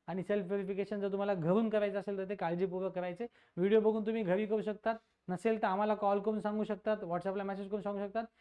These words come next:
किंवा आपल्या ऑफिसला येऊन देखील तुम्ही हे करू शकतात. ओके, ही झाली कॅप राऊंड वनच्या सीट अलॉटमेंट नंतरच्या सीट ॲक्सेप्टन्सची माहिती, ज्यामध्ये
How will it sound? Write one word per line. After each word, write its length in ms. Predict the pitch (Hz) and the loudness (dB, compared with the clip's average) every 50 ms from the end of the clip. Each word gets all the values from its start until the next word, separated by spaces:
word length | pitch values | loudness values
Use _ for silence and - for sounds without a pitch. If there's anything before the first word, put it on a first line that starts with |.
| _ _ - | _ _ 0
किंवा 160 | 220 233 226 | 2 4 4
आपल्या 200 | 214 208 226 208 | 4 4 4 4
ऑफिसला 320 | 196 190 208 196 214 214 | 4 4 0 -2 -2 -2
येऊन 160 | 208 208 208 | -2 0 -2
देखील 280 | 202 202 190 208 202 185 | -2 -4 -2 -4 -4 -4
तुम्ही 220 | 202 190 226 277 277 - _ _ _ _ - | -4 -4 -4 -6 -8 -10 _ _ _ _ -8
हे 80 | 196 208 | -8 -8
करू 240 | 202 - 196 196 175 | -4 -2 -2 0 0
शकतात. 340 | 143 160 131 - - 131 127 - _ _ _ - | -2 -4 -10 -10 -14 -14 -14 -16 _ _ _ -4
ओके, 200 | 185 - - 277 269 - _ _ _ _ _ _ _ - | -4 -2 -2 -4 -4 -6 _ _ _ _ _ _ _ 4
ही 120 | 233 262 | 4 6
झाली 320 | 233 240 240 240 247 277 294 - - _ _ _ _ - | 6 6 4 2 2 -2 -4 -6 -12 _ _ _ _ -2
कॅप 220 | 202 208 202 214 | -2 -2 0 0
राऊंड 160 | 233 233 226 | 0 0 0
वनच्या 240 | 220 226 226 233 226 | 0 0 0 -2 -2
सीट 180 | - 233 226 214 | 0 0 0 0
अलॉटमेंट 460 | 208 214 220 208 214 220 214 214 214 | 2 0 0 -2 -4 -4 -4 -4 -4
नंतरच्या 440 | 214 190 220 208 196 - 220 233 247 - _ _ _ _ _ _ - | -4 -4 -4 -4 -4 -4 -4 -4 -6 -8 _ _ _ _ _ _ 0
सीट 140 | 220 208 | 2 2
ॲक्सेप्टन्सची 540 | 214 202 208 - 214 185 - 208 196 - 220 | 2 0 0 -2 -4 -4 -4 -6 -6 -4 -6
माहिती, 280 | 202 202 202 196 208 202 | -4 -4 -2 -2 -2 0
ज्यामध्ये 460 | 185 196 196 202 196 208 233 220 220 | 0 0 -2 -2 -2 -4 -4 -6 -8